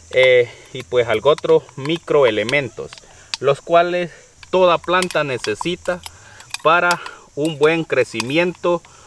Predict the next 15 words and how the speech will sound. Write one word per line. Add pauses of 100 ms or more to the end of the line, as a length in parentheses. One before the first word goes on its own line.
(160)
un
buen
desarrollo (640)
y
también
para (100)
lograr
lo
que
es (380)
esta (120)
excelente
producción
de
frutos.